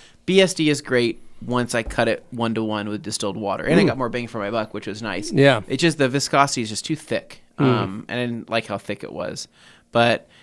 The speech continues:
Speaker 1: yeah, and then, I don't know. I don't know. I didn't know you, oh, Sonax is a great wheel cleaner as well. I
Speaker 2: Mm,
Speaker 1: like
Speaker 2: they
Speaker 1: it.
Speaker 2: all
Speaker 1: Like
Speaker 2: got
Speaker 1: Sonax.
Speaker 2: great products.
Speaker 1: Sonax
Speaker 2: Sonax has,
Speaker 1: makes a
Speaker 2: is a
Speaker 1: lot of
Speaker 2: great
Speaker 1: good
Speaker 2: line.
Speaker 1: things.
Speaker 2: Uh, Franco,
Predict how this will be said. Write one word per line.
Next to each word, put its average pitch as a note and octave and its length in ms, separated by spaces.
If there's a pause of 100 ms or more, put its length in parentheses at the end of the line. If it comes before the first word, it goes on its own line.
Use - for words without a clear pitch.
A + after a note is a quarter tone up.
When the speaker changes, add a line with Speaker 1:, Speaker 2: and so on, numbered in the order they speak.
(100)
Speaker 1:
yeah, F3+ 400 (340)
and D3+ 180
then, D#3 640
I G#3+ 60
don't C#4 120
know. - 140
I - 60
don't D#3+ 160
know. D#3 160
I F3 80
didn't F#3+ 200
know G3 80
you, G3 180
oh, G3 120
Sonax G#3 460
is E3+ 80
a - 20
great D3+ 200
wheel C3 160
cleaner C3+ 360
as C#3+ 120
well. B2+ 280
I - 100
Speaker 2:
Mm, - 20
Speaker 1:
like F3 180
Speaker 2:
they E3 80
Speaker 1:
it. F#3+ 40
Speaker 2:
all B3 100
Speaker 1:
Like D#4+ 60
Speaker 2:
got D#3 140
Speaker 1:
Sonax. C3 60
Speaker 2:
great C#3+ 180
products. D3+ 460
Speaker 1:
Sonax F#3 80 (140)
Speaker 2:
Sonax - 80
has, D#3+ 220
Speaker 1:
makes C3+ 120
a - 40
Speaker 2:
is C3+ 60
a C3+ 40
Speaker 1:
lot A2 80
of - 60
Speaker 2:
great F3 140
Speaker 1:
good - 80
Speaker 2:
line. C#3 280
Speaker 1:
things. - 240 (800)
Speaker 2:
Uh, D3 540
Franco, E3+ 600